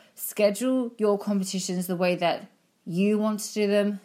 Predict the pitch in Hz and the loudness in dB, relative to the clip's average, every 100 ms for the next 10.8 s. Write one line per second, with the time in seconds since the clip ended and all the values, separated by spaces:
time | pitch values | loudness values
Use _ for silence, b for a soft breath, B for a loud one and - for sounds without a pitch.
0 | - 170 170 170 160 151 - 202 202 190 | -8 -2 0 0 -2 -4 -2 2 2 2
1 | - - - 175 165 160 - 190 190 185 | -4 -10 -2 -2 -2 -4 0 0 0 -2
2 | 185 180 - 180 175 175 170 151 147 165 | 0 -2 -2 -2 0 0 0 -2 -6 -6
3 | 170 175 165 - 170 165 147 - - 175 | 0 0 0 -2 -4 -2 -4 -6 -8 -6
4 | 170 160 - 170 160 156 160 - b b | -6 -6 0 4 4 2 -4 -12 b b
5 | b - 185 190 190 208 180 180 180 b | b 0 2 2 0 2 2 2 -2 b
6 | b b 180 - - 208 214 220 220 220 | b b -6 -2 2 4 4 4 2 -2
7 | - 170 190 185 175 175 175 - b b | -6 -2 2 4 4 2 0 -4 b b
8 | 180 180 202 196 - 175 170 - B _ | -2 0 -2 -4 0 2 2 0 B _
9 | 170 175 180 165 - 190 175 175 175 - | -6 -2 -4 -6 -4 0 2 2 -2 -6
10 | 202 190 170 185 185 165 170 160 | -4 0 0 0 -2 -2 -4 -8